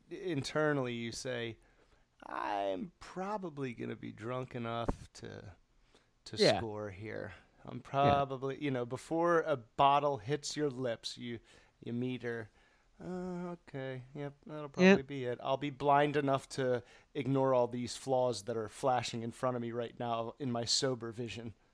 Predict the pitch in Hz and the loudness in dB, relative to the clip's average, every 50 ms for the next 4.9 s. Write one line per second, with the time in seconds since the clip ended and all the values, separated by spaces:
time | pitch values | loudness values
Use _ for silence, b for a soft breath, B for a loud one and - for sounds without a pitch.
0 | _ - - - - 202 170 113 113 107 - 160 208 233 254 269 277 - 233 190 | _ -20 -10 8 12 12 12 12 12 10 10 12 12 12 12 12 12 12 12 12
1 | 170 165 160 147 - 135 - - - 226 180 131 117 120 - - - 170 165 175 | 12 12 12 12 12 12 12 12 12 12 12 12 12 8 10 12 12 12 12 12
2 | 185 - 175 156 - 196 185 175 170 170 165 165 156 151 - - 170 156 143 117 | 12 12 12 12 12 12 12 12 12 12 12 12 12 10 10 12 12 12 12 12
3 | 123 160 170 160 139 131 117 - - 131 135 135 147 151 147 - - 170 180 175 | 12 12 12 12 12 12 12 10 10 12 12 12 12 12 12 12 12 12 12 12
4 | - 180 156 156 190 214 233 233 220 - - - 339 359 294 240 226 226 240 | 12 12 12 12 12 12 12 12 12 12 12 12 12 12 12 12 12 12 12